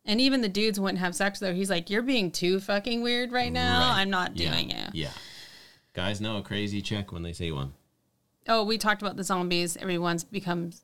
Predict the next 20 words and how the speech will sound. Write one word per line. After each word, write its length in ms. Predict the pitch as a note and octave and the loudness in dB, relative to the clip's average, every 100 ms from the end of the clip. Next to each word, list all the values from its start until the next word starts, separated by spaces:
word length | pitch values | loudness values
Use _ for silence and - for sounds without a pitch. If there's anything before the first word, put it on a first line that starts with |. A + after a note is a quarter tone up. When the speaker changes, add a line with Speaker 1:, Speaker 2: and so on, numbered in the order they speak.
| _ F#3+ | _ -12
Speaker 1:
demons 560 | G3 F3+ - - D#3+ G#3+ | -4 -2 0 -2 -4 -6
when 220 | E3 D#3+ | -6 -4
they're 120 | E3 | -4
killed 460 | - B3 B3 B3+ A#3+ | -6 -4 -2 -2 -2
Speaker 2:
Yeah. 120 | - F#3 | -2 -2
Speaker 1:
and 60 | |
act 200 | - F3 | 0 -2
like 200 | - - | -2 -6
zombies. 400 | - - - F#3+ - | -4 -4 -6 -6 -4
Yeah. 160 | - F3 | -4 -6
Speaker 2:
Right. 220 | - - - _ _ _ _ _ _ _ _ _ | -8 -12 -12 _ _ _ _ _ _ _ _ _
Speaker 1:
Oh, 280 | G#3 G3+ F#3+ | 2 4 4
and 100 | F#3 | 4
I 60 | F3+ | 2
said 180 | F3+ F#3 | 2 -2
ridiculous 560 | E3+ F3 E3 D#3+ E3 | -2 -2 -4 -2 -2
ending 360 | - D#3 D3 D3+ | -2 -4 -4 -6
with 160 | D#3+ - | -8 -4
Puppet 320 | E3+ E3 - | -6 -4 -10
Demon. 380 | - - - | -10 -8 -8